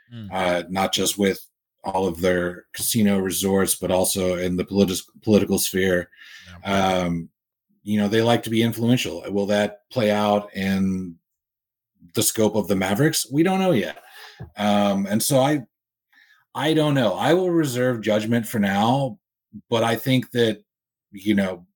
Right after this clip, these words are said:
Speaker 2: just based on the history of things and what the family's done in the past, people are right to have a little bit of a concern, uh, with the sale. Uh, but yeah, we'll s-, we'll see what happens. It's,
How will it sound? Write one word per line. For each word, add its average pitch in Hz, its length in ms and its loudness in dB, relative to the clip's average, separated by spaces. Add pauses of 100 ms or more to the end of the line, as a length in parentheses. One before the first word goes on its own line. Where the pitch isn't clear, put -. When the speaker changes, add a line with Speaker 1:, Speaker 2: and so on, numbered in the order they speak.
(340)
Speaker 2:
just - 260 -6
based 120 320 0
on 107 300 2
the 92 80 -6
history 104 400 0
of 101 120 0
things 98 420 0
and 92 400 -12 (400)
what 110 160 -6
the 107 80 -6
family's 107 340 0
done 107 180 0
in 98 60 0
the 101 60 -4
past, 110 300 -4
people 165 220 0
are 131 80 2
right 120 220 0
to 113 120 -2
have 101 120 0
a 101 40 0
little 95 180 0
bit 92 120 -2
of - 80 -14
a - 40 -16
concern, 90 520 -6 (360)
uh, 95 280 0
with 95 140 -4
the 92 100 -4
sale. 95 580 0 (520)
Uh, 92 360 0
but 98 160 -6
yeah, 107 280 0
we'll 104 140 2
s-, - 260 -4
we'll 120 180 -2
see 147 540 0 (540)
what 117 260 4
happens. 101 520 -2
It's, - 500 0